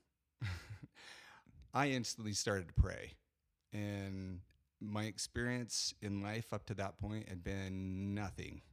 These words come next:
really. Nothing majorly wrong had gone, had happened in my life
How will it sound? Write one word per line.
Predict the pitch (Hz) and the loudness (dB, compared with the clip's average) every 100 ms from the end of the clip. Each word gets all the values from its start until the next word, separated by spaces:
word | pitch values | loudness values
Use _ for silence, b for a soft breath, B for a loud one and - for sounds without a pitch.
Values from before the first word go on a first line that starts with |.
| - | -10
really. | 104 85 76 55 - _ _ | -6 -4 -4 -8 -14 _ _
Nothing | 131 139 104 85 - _ _ _ 143 | -2 0 0 -4 -10 _ _ _ -6
majorly | 104 113 117 104 98 90 87 | 0 2 2 0 0 -2 0
wrong | 95 101 95 92 | 2 2 2 -2
had | 85 87 90 | -2 -4 -4
gone, | - 95 92 87 82 - b b b b | -2 -2 -2 -4 -6 -10 b b b b
had | - 95 | -4 0
happened | 90 98 90 | 2 0 0
in | 90 | -2
my | 90 | -2
life | 90 87 87 - | -2 -4 -6 -10